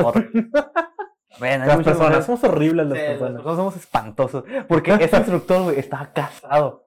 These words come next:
Speaker 2: No
Speaker 1: Papá,
Speaker 2: mames.
Speaker 1: o sea, porque <laughs> me da un chingo de risa,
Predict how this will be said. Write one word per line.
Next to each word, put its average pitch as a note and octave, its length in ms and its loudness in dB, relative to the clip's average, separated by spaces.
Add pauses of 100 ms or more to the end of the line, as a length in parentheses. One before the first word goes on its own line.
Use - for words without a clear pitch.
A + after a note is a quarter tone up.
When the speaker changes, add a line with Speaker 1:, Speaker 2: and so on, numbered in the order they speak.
(120)
Speaker 2:
No G3+ 300 4
Speaker 1:
Papá, D3 300 4
Speaker 2:
mames. D3 180 0
Speaker 1:
o E3+ 100 2
sea, F3 160 4
porque E3+ 760 -2
<laughs> - 240 -12
me F3 60 2
da D#3+ 80 0
un F#3+ 160 -4
chingo G3 240 -4
de F#3 80 0
risa, F3+ 420 -2